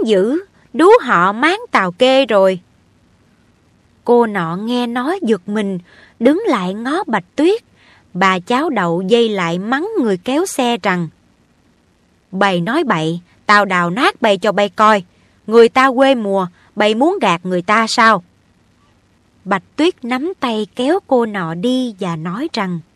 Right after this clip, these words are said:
"Đồ khốn nạn, nó gạt không được nên kiếm chuyện nói bậy, cô đừng có tin. Cô đi theo tôi, tôi không hại đâu mà sợ." Cô nọ phát nghi, song nếu không đi theo Bạch Tuyết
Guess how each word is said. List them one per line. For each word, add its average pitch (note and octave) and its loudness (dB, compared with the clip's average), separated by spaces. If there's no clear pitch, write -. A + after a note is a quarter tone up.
"Đồ G3 0
khốn D4+ -2
nạn, G3 -2
nó F#4 0
gạt G3+ -2
không C#4 -2
được G#3 0
nên C4 -4
kiếm F#4 0
chuyện G3+ 0
nói D#4 -2
bậy, G3+ -2
cô C#4+ 4
đừng G#3+ -2
có D4+ -2
tin. C4+ 0
Cô C4 4
đi B3+ 0
theo B3+ -4
tôi, B3+ 2
tôi C#4 4
không C#4+ 0
hại F#3+ -2
đâu B3+ 0
mà A#3+ -4
sợ." F#3 -2
Cô D4 4
nọ F#3 -4
phát D#4 -8
nghi, C#4+ 0
song G#3 -4
nếu C#4+ 0
không A3 -4
đi G#3+ -2
theo G#3+ -6
Bạch F3+ -8
Tuyết E4 -2